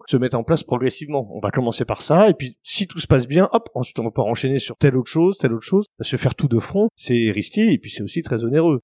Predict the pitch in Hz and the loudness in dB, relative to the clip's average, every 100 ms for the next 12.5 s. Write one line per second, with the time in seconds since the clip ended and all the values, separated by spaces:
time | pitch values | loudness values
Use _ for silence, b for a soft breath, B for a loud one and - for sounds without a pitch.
0 | _ 101 98 214 254 - - 117 - - | _ -8 0 4 2 0 -12 -2 2 2
1 | 113 135 139 160 175 160 120 - 110 - | 4 2 4 2 2 0 -4 -6 -8 -2
2 | 110 104 113 117 - 117 123 127 220 - | 0 0 -4 -6 -4 -4 0 4 4 4
3 | 117 - - 131 107 - 160 - 156 135 | 2 2 -6 -4 -2 2 0 2 2 2
4 | - - - 113 110 104 98 - 143 147 | 0 -10 -12 -8 -2 0 0 -4 -2 0
5 | 135 123 117 - 123 120 - 104 95 - | 0 -2 -4 -2 -4 -4 -6 -8 -8 -10
6 | - - 226 277 - - - 185 180 160 | -14 -4 -2 -2 -6 -6 2 2 4 0
7 | - 135 160 262 - 127 143 202 254 139 | -2 -2 2 2 -2 -2 4 4 4 0
8 | 117 151 143 - 127 - 208 277 - - | 2 2 2 0 -6 -2 2 2 0 -4
9 | 123 123 226 - - - 98 101 139 156 | 0 4 2 0 -12 -6 -4 0 -2 -2
10 | 113 123 247 247 107 107 143 208 - 107 | -6 -2 -2 -2 -8 -6 -2 -2 -2 -8
11 | - 196 117 101 - - - 151 127 123 | -2 0 0 -4 -16 -14 0 2 2 2
12 | 120 214 247 117 101 | 4 6 4 2 -2